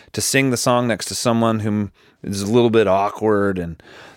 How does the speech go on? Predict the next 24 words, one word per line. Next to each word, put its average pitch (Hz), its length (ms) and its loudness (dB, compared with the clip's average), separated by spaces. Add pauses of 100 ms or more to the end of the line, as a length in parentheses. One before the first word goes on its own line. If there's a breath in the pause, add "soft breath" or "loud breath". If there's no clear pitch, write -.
(240 loud breath)
you 113 160 0
know, 92 340 2
like, - 200 -4
you 131 80 2
need 147 180 0
to 139 80 0
be 131 180 2
forced 131 380 0
to 110 80 -6
be 117 160 2
with 120 200 0
people 101 300 0
who 104 100 2
are 95 80 4
different 110 360 0
than 85 180 -4
you, 85 360 -6 (460 loud breath)
because - 180 -2
that's 143 160 0
what 117 140 2
community 95 560 -2
is, 71 240 -8
right? 87 280 -4
Is - 240 -8